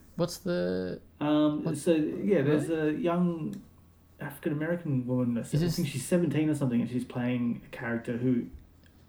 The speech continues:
Speaker 2: f-, like, if
Speaker 1: Yeah,
Speaker 2: I
Speaker 1: you
Speaker 2: might be
Speaker 1: think
Speaker 2: wrong, but is she the incarnation of the World Serpent or something like that? Or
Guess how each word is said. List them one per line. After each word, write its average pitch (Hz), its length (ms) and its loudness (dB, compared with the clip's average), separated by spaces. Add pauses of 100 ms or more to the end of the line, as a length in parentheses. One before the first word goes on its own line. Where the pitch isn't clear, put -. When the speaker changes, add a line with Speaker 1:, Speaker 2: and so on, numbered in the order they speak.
(300)
Speaker 2:
f-, - 220 -20 (140)
like, 120 240 -8
if 143 140 0
Speaker 1:
Yeah, 160 80 4
Speaker 2:
I 135 80 6
Speaker 1:
you - 20 8
Speaker 2:
might 123 120 8
be - 40 4
Speaker 1:
think 143 80 6
Speaker 2:
wrong, 131 120 8
but 135 100 8
is 131 80 4
she 160 160 -2
the 131 180 6
incarnation 131 560 4
of 113 120 2
the 117 60 -4
World 120 300 0
Serpent 151 380 -4
or 143 60 -10
something 165 260 -6
like 165 160 -10
that? 185 240 -6
Or 117 300 -4